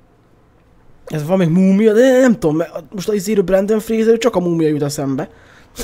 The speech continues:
<laughs> Az a probléma. Nincs, nincsenek megfejtések. Lesz megfejtés majd valahol? Ezt megint fogalmam sincs, hogy micsoda. De lehet tudnom kéne.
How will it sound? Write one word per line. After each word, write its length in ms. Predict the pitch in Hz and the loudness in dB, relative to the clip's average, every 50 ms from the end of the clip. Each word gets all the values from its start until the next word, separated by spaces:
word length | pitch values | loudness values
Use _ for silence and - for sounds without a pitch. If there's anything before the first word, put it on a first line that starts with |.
| - - 262 | -2 -2 -2
<laughs> 680 | - - - - - - - - - - - - 302 - | 0 0 -2 -2 -2 -6 -20 -20 -20 -18 -16 -14 -6 -2
Az 160 | - 202 190 | 0 0 0
a 80 | 190 160 | 0 0
probléma. 560 | - 208 180 151 143 143 139 131 131 156 - - - _ _ _ _ _ _ - 285 | 0 0 -2 0 -2 -2 -2 -2 -4 -6 -8 -12 -18 _ _ _ _ _ _ -2 0
Nincs, 240 | 370 - - - | 0 0 -2 -2
nincsenek 340 | 202 262 311 - - 180 160 | 2 2 2 2 2 0 0
megfejtések. 760 | 220 233 233 - - 139 240 233 - 143 139 - 175 151 - - 180 - _ - 110 160 | 0 -2 -2 -4 -6 -6 -4 -4 -4 -6 -6 -6 -8 -10 -12 -14 -20 -20 _ -16 -10 -6
Lesz 280 | 165 170 185 175 - | -4 -2 -2 -2 -2
megfejtés 520 | - 254 226 - - 269 247 240 294 247 - | -4 -4 -4 -2 -2 -2 -2 -2 -4 -6 -4
majd 140 | 269 285 302 | -4 -4 -2
valahol? 360 | 302 220 156 143 131 135 139 - _ _ _ _ _ _ _ _ _ _ _ _ _ _ _ _ _ _ _ _ _ _ _ _ _ _ _ _ _ _ _ _ _ _ _ _ _ _ _ _ _ _ _ _ _ _ _ _ _ _ _ _ _ _ _ _ _ _ _ _ _ _ _ _ _ _ _ _ _ _ _ _ _ _ _ _ _ _ _ _ - | -2 -2 -2 -4 -6 -8 -10 -14 _ _ _ _ _ _ _ _ _ _ _ _ _ _ _ _ _ _ _ _ _ _ _ _ _ _ _ _ _ _ _ _ _ _ _ _ _ _ _ _ _ _ _ _ _ _ _ _ _ _ _ _ _ _ _ _ _ _ _ _ _ _ _ _ _ _ _ _ _ _ _ _ _ _ _ _ _ _ _ _ -14
Ezt 200 | 156 139 - - | -14 -10 -6 -2
megint 320 | 190 180 160 143 135 131 | -2 0 0 0 -2 -2
fogalmam 300 | - 147 143 147 143 143 | -4 -4 -2 -2 -2 -2
sincs, 220 | 139 - 160 143 139 | -4 -4 -6 -6 -4
hogy 120 | 151 147 | -4 -4
micsoda. 480 | 147 147 143 156 151 147 156 151 143 - _ _ _ _ _ _ _ _ _ _ _ _ _ _ _ _ _ _ _ _ _ _ _ _ _ _ _ _ _ _ _ _ _ _ _ _ _ _ _ _ _ _ _ _ _ _ _ _ _ _ _ _ | -4 -4 -4 -4 -4 -4 -4 -6 -8 -12 _ _ _ _ _ _ _ _ _ _ _ _ _ _ _ _ _ _ _ _ _ _ _ _ _ _ _ _ _ _ _ _ _ _ _ _ _ _ _ _ _ _ _ _ _ _ _ _ _ _ _ _
De 80 | - 175 | -8 -4
lehet 220 | 180 170 147 143 | -2 -2 -2 -2
tudnom 440 | - - 165 160 143 160 156 147 143 | -4 -6 -8 -6 -4 -4 -4 -4 -4
kéne. 360 | - 160 156 151 156 160 165 | -6 -6 -4 -4 -4 -6 -8